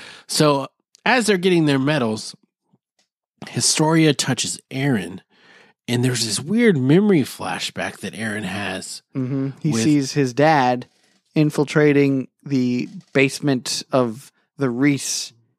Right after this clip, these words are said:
Speaker 2: house, whatever.
Speaker 1: And
Speaker 2: And
Speaker 1: it, this is different than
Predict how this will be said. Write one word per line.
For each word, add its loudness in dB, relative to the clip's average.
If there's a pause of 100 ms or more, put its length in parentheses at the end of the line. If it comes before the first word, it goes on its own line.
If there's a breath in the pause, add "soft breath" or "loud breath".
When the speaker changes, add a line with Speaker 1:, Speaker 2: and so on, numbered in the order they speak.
(120)
Speaker 2:
house, -2
whatever. 2 (720 soft breath)
Speaker 1:
And 4
Speaker 2:
And -4
Speaker 1:
it, 2
this 4
is 4
different 2
than 2